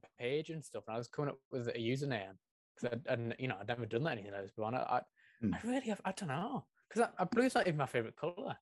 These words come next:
Speaker 1: So, like, and I d-, <laughs> I d-, I don't, I don't particularly love fruit either. So
Speaker 2: Yeah.
Speaker 1: I don't know what happened. I, I think I just, my brain just spat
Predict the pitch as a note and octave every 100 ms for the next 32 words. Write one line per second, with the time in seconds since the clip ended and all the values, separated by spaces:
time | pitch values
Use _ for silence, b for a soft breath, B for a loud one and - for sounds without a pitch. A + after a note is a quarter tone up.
0 | _ b b - F3+ E3 D#3 - - C3+
1 | F3 E3+ F3+ - F3 - - F3 - F#3
2 | G3 F#3+ _ _ D#3 E3+ F3 - F3+ D#3
3 | C#3+ C#3+ C#3 _ _ - - G3 A3 D#3+
4 | F#3+ G3+ - b b - - - - -
5 | - _ _ _ _ - F3+ C#4+ - G3+
6 | - C4 F3+ - - A#3 F#3+ F3+ - -
7 | E3 D3+ E3 D#3+ D3 D#3+ - - - -
8 | D3+